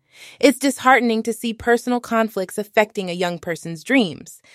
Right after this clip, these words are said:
Lastly, Stellenbosch F C emerged victorious against SuperSport United in their M T N eight quarter-final clash. With a one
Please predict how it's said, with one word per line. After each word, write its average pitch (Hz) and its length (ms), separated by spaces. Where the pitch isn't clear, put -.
Lastly, 254 540
Stellenbosch 285 640
F 254 160
C 262 500
emerged 233 440
victorious 240 680
against 190 560
SuperSport 269 460
United 214 400
in 208 140
their 196 140
M 240 200
T 240 200
N 220 160
eight - 220
quarter-final 214 580
clash. 160 480
With 233 160
a 233 80
one 269 400